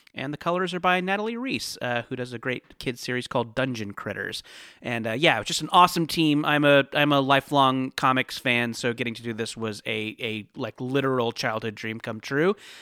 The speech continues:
Yeah, and, uh, people should look out for it. You can pre-order that wherever you pre-order books. Uh, maybe call your local indie bookstore or comic book shop.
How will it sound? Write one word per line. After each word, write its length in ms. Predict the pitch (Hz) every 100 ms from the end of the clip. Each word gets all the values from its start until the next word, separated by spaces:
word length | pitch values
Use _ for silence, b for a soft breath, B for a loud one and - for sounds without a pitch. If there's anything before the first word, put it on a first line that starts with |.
| B 175
Yeah, 200 | 262 -
and, 300 | 151 151 151
uh, 220 | 147 151
people 260 | 185 190
should 240 | 180 185 160
look 160 | 160
out 160 | 175 190
for 140 | 202
it. 80 | 208
You 80 | 185
can 120 | 160
pre-order 640 | - 180 190 165 170 175 160
that 260 | 160 202
wherever 440 | 143 - 135 151 165
you 320 | 165 170 175
pre-order 520 | - 196 208 220 233
books. 400 | 214 311 - -
Uh, 260 | 131 139 139
maybe 340 | 156 170 185 185
call 240 | - 196
your 140 | 196
local 400 | 202 202 208 202
indie 220 | 208 208 220
bookstore 360 | 220 - 240
or 40 | 240
comic 260 | 262 226
book 160 | - -
shop. 320 | - - -